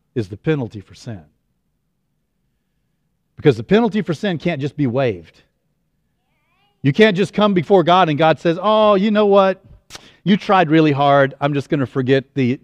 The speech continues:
adultery and the, you know, the, the, uh, cheating on your taxes and, you know, and, uh, not praying, <laughs> not reading the Bible, all of that stuff." He's like,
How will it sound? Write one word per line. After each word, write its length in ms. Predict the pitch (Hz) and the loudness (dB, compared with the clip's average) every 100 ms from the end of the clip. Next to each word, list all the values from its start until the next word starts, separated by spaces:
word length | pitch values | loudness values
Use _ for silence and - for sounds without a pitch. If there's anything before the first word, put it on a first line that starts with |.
| 143 | -4
adultery 800 | 120 139 131 - 131 123 123 120 | -2 0 0 -2 -4 -2 0 -2
and 180 | 113 | -4
the, 180 | 110 110 104 _ _ _ | -6 -8 -10 _ _ _
you 100 | 131 | -4
know, 220 | 117 107 | -2 -4
the, 480 | 113 117 117 117 113 | -6 -4 -4 -4 -10
the, 260 | 107 110 117 | -6 -6 -4
uh, 140 | 117 | -4
cheating 360 | 107 - 170 135 | -6 -2 -2 0
on 100 | 139 | -2
your 100 | 131 | -4
taxes 880 | - 135 131 120 - 131 127 113 - | -4 0 0 -2 -4 -2 -2 -4 -8
and, 240 | 110 104 - _ _ | -8 -8 -10 _ _
you 140 | 131 127 | -4 -2
know, 260 | 117 120 - | -2 -4 -8
and, 280 | 120 113 113 | -6 -4 -4
uh, 280 | 110 110 113 _ | -6 -10 -14 _
not 340 | 127 147 143 | 0 0 0
praying, 800 | - 160 139 131 131 131 131 127 - 165 | -2 0 2 0 -2 -6 -6 -8 -4 -6
<laughs> 160 | - - | -6 -4
not 220 | 135 135 | -2 0
reading 340 | 135 139 135 | 0 0 0
the 80 | 123 | -2
Bible, 640 | 120 120 131 123 123 127 - _ - | -2 -2 -2 -2 -4 -4 -8 _ -4
all 180 | 131 | -2
of 80 | 131 | 0
that 160 | 127 123 | -2 -4
stuff." 380 | - 135 113 127 | -4 -4 -2 -4
He's 180 | 127 | -2
like, 300 | 143 123 - | 0 -2 -4